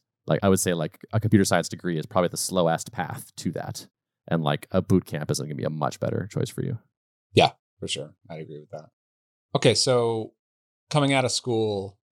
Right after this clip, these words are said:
Speaker 2: where are you going? Like, what's your first step out of school in terms of, like, all right, gotta figure out the whole career thing?
Speaker 1: Well, so maybe I gave a clue to it in describing college as fun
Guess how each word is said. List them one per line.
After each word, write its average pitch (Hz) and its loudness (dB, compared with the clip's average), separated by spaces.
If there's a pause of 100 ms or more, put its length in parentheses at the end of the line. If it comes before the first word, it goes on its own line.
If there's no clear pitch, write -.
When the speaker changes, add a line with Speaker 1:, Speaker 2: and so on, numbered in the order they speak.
(240)
Speaker 2:
where 120 6
are 113 6
you 110 2
going? 92 -6
Like, 92 -6
what's 110 -4
your 113 -2
first - 0
step - 0
out 98 -8
of 90 -10
school 90 -4
in 87 -12
terms 92 -12
of, 90 -12
like, 87 -4
all 135 0
right, 120 2
gotta 117 0
figure 117 0
out 107 2
the 104 -2
whole 110 0
career 104 -2 (180)
thing? 80 -10 (540)
Speaker 1:
Well, 135 8
so 135 4 (480)
maybe 120 10
I 117 12
gave 113 8
a 101 6
clue 101 6
to 92 6
it 85 6
in 80 0
describing 80 2
college 76 -4
as 69 -8
fun 76 -6